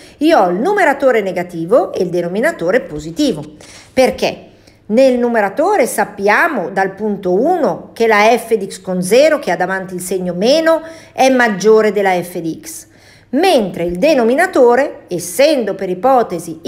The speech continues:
x maggiore di x con zero, è un denominatore positivo. Quindi il segno di quella frazione è minore o uguale a zero.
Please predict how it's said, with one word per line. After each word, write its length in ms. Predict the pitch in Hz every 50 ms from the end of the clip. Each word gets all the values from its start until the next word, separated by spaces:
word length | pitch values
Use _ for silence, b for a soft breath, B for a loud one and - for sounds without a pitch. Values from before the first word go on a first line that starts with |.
| 330 370 370
x 100 | - -
maggiore 480 | 208 196 190 185 180 220 226 202 190
di 160 | 175 180 185
x 60 | 185 -
con 240 | - 415 453 392
zero, 460 | 262 202 156 151 - 185 185 - - - _ _ _
è 100 | _ 320
un 100 | 330 320
denominatore 600 | 294 320 311 302 311 302 302 294 - 190 180 180
positivo. 680 | 180 180 180 165 170 175 175 - 151 156 - 156 151 B B B B B B B B
Quindi 260 | _ - 165 170 170
il 80 | 170 165
segno 320 | - - 285 277 254 214
di 100 | 185 185
quella 220 | 185 262 269 285 320
frazione 560 | 311 370 403 392 - - 202 180 180 185 233
è 20 |
minore 380 | 262 285 294 262 196 165 165 170
o 40 | 165
uguale 280 | 160 165 151 151 160
a 60 | 156 160
zero. 440 | - - - 110 - - - -